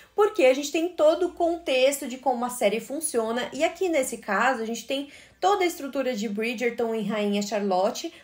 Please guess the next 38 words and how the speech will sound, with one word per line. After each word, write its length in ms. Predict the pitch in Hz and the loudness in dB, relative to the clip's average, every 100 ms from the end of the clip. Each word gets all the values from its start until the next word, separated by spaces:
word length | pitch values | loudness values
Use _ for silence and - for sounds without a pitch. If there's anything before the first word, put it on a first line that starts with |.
| _ | _
mas 320 | 339 339 359 | 0 2 4
ao 100 | 302 | 2
mesmo 440 | 247 196 185 214 - _ | 0 -2 -2 -8 -8 _
tempo 680 | 294 370 339 208 - 202 175 - - - | 0 2 2 -2 -2 0 0 -6 -20 -8
nós 320 | 214 277 392 - | 0 2 0 -2
temos 920 | 269 226 220 220 277 427 - - - _ _ | 2 2 2 0 0 0 -2 -6 -10 _ _
uma 260 | 381 480 330 | -4 0 2
nova 280 | 226 233 226 | 4 4 4
história 600 | - - 240 254 269 - | -2 4 6 8 6 2
e 140 | - 339 | -2 -2
muito 540 | 277 269 320 320 339 | 2 4 4 2 0
melhor 600 | 320 320 302 233 240 247 | 2 2 4 6 8 6
contada, 1040 | - 277 285 277 - 214 208 185 175 165 170 | 6 4 6 0 2 4 4 2 2 -2 2
tá? 440 | 240 240 311 427 - | 2 4 2 0 -8
Muito 440 | 226 269 453 494 | -4 0 0 4
melhor 300 | 403 311 311 | 6 6 6
contada. 640 | 320 339 330 165 160 170 175 - - - | 2 -2 0 -2 -2 -6 -8 -16 -20 -6
Então, 800 | 339 415 381 - 294 302 208 180 - | 0 0 0 6 6 8 2 0 2
a 80 | 285 | 2
gente 220 | 285 262 | 4 0
vai 100 | 277 | 0
ter 120 | 277 | 0
muitas 300 | 247 247 247 | -2 -2 -2
referências 920 | 208 214 226 202 202 202 214 208 185 | -4 -4 -2 0 0 -2 0 -2 -2
de 120 | 190 | -4
Bridgerton, 840 | 185 185 185 190 233 254 294 294 277 | -4 -4 -4 0 0 2 0 0 -2
mas 460 | 240 226 226 226 | -2 2 2 0
nós 240 | 233 240 240 | 0 -2 -2
temos 340 | 226 214 220 | -2 -2 -4
uma 200 | 208 214 | -4 -4
história 760 | 214 - - 220 254 233 185 185 | -4 -4 0 2 4 4 2 0
representativa, 1200 | 302 349 330 294 262 247 240 - 247 233 226 220 | 0 4 4 2 -2 -4 -4 -4 -4 -2 0 -2
uma 240 | 240 240 240 | -2 -2 -2
história 680 | 240 - 254 233 226 220 240 | -4 -2 2 2 2 0 -4
em 100 | 240 | -8
que 140 | 247 | -8
o 60 | 262 | -12
tema 720 | - 262 285 269 220 202 - | -4 -2 0 0 0 0 0